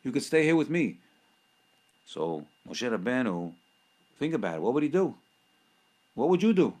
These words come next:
So Moshe Rabbeinu would say, "I don't wanna go down there again." You know why? Because over here I cannot accomplish anything. I can just enjoy myself. I can get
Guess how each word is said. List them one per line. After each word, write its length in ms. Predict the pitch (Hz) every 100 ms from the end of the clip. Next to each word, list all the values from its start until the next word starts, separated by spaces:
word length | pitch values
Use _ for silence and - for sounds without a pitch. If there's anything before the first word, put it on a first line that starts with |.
| _ _ _ _ _ _ _ _ _ _
So 160 | - 78
Moshe 180 | 82 95
Rabbeinu 440 | 123 98 113 113
would 80 | 90
say, 120 | 107
"I 120 | 90
don't 120 | 92 98
wanna 160 | 110
go 120 | 95
down 260 | 85 92 87
there 140 | 85
again." 240 | 78 80 78
You 80 | 90
know 100 | 110
why? 280 | 107 127
Because 340 | 127 90 98 90
over 220 | 98 90
here 200 | 90 139
I 80 | 104
cannot 320 | - 104 107
accomplish 480 | 95 - 98 92 85 -
anything. 400 | 95 92 - 64 _ _ _ _ _ _ -
I 120 | 95
can 180 | - 92
just 360 | 113 110 - - _ _ _ _ _ -
enjoy 540 | 87 80 82 110 123
myself. 480 | 110 82 - 71 65 - -
I 60 | 85
can 180 | - 87
get 260 | 107 110